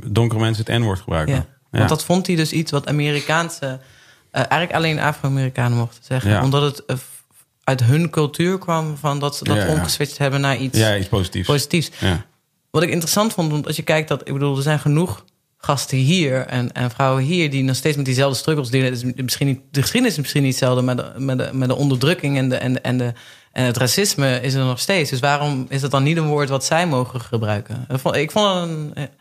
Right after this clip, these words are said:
Speaker 1: Ja, dat is le-, ja.
Speaker 2: heel apart, eh,
Speaker 1: Ja, maar die shit is fucking lijp. En het wordt alleen maar lijper, want hoe meer we nu aan het mengen zijn, en daarmee bedoel ik niet eens rassen of kleuren, maar etniciteiten, culturen, weet je. Eh,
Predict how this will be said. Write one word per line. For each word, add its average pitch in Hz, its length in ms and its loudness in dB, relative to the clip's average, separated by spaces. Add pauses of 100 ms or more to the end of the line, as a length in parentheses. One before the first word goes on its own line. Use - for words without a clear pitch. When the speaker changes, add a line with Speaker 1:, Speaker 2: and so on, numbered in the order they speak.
(380)
Speaker 1:
Ja, - 140 -2
dat 98 100 4
is 90 80 0
le-, - 140 -2
ja. 85 160 0
Speaker 2:
heel 160 220 2
apart, 151 320 0
eh, 135 380 0
Speaker 1:
Ja, 101 120 4
maar 101 140 2
die 107 120 2
shit 90 180 -2
is 78 100 -4
fucking - 340 -8
lijp. 76 300 -6
En 92 100 2
het 98 80 6
wordt 101 160 2
alleen 107 240 2
maar 95 120 0
lijper, 98 380 0
want 87 220 -2
hoe 92 260 2
meer 104 360 2
we 98 80 -2
nu 92 400 0
aan 90 220 0
het - 220 -6 (400)
mengen 95 480 2
zijn, 85 280 0
en 101 80 0
daarmee 92 300 0
bedoel 92 200 0
ik 92 80 0
niet 92 140 2
eens 85 160 0
rassen 87 360 2
of 87 180 -2
kleuren, 92 400 2
maar 82 220 2
etniciteiten, 85 640 0
culturen, 82 600 2 (100)
weet 87 200 2
je. - 100 0 (400)
Eh, 117 120 0